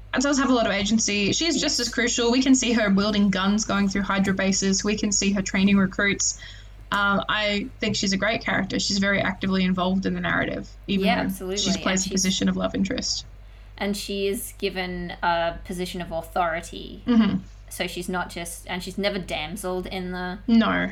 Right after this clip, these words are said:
Speaker 2: She's never damseled. And
Speaker 1: No.
Speaker 2: in fact, like, the character who is damseled is a man.
Speaker 1: Yes, which is great. We can talk about that on the
Speaker 2: We'll
Speaker 1: queer
Speaker 2: talk about
Speaker 1: aspects.
Speaker 2: that.
Speaker 1: And, like, when Steve is really upset, like, she's driving him back to action instead of, like,
Speaker 2: Yes.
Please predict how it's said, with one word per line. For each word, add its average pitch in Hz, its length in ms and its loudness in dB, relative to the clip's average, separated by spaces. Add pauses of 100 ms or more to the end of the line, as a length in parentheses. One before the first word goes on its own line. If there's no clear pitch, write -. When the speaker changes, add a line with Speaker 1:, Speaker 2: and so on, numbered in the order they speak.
(260)
Speaker 2:
She's - 140 -14
never 175 300 -6
damseled. - 560 -14 (420)
And 269 120 8
Speaker 1:
No. 277 120 4
Speaker 2:
in - 140 -2
fact, 175 300 -2
like, 170 240 -4 (120)
the 190 80 -4
character 190 380 0
who - 180 -8
is 190 240 2
damseled - 600 -10
is 180 120 -8
a 156 80 -8
man. - 460 -8 (540)
Speaker 1:
Yes, 294 580 2
which 262 180 4
is 233 120 0
great. 233 280 2
We 226 120 4
can 226 120 2
talk 226 160 4
about 202 180 2
that 196 120 4
on 190 80 6
the 196 80 4
Speaker 2:
We'll 190 60 -4
Speaker 1:
queer 214 140 2
Speaker 2:
talk 214 40 6
about 208 60 4
Speaker 1:
aspects. 202 420 -2
Speaker 2:
that. - 100 -10 (280)
Speaker 1:
And, 302 180 4
like, 302 200 4 (260)
when 285 180 2
Steve 254 420 4
is 226 240 2
really 214 380 0
upset, - 580 -2
like, 165 220 -4
she's 196 400 2
driving 196 340 2
him 196 120 4
back - 220 0
to - 140 0
action 185 520 0
instead 185 340 2
of, 185 140 2
like, 180 240 2
Speaker 2:
Yes. - 500 -4